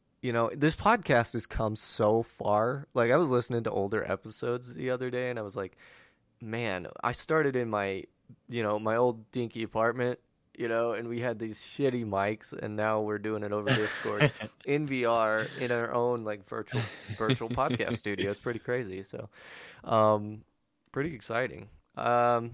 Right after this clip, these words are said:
Speaker 1: so let's get to some items of business that we need to talk about. Uh, for those of you that are wondering, "Hey, where's,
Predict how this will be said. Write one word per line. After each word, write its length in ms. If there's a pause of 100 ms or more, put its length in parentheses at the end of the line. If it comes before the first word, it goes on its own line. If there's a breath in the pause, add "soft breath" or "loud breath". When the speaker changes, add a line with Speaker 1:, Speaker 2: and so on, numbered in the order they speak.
Speaker 1:
so 380 (420 soft breath)
let's 320
get 260
to 560 (220 loud breath)
some 580 (160)
items 380
of 100
business 440
that 160 (580)
we 180
need 220
to 80
talk 280
about. 300 (560 soft breath)
Uh, 600 (260)
for 160
those 380
of 60
you 260
that 180
are 140
wondering, 400
"Hey, 320
where's, 400